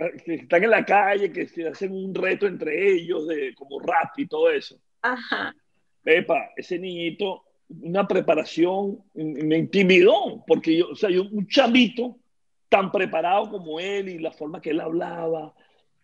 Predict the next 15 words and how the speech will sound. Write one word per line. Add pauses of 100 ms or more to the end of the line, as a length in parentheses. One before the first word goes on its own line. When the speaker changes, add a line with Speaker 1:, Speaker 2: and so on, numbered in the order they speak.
Speaker 1:
y
yo,
"Wow,
Dios
mío",
¿entiendes?
Eso,
eso
fue, (200)
él
me, (220)
no
me
puse
obviamente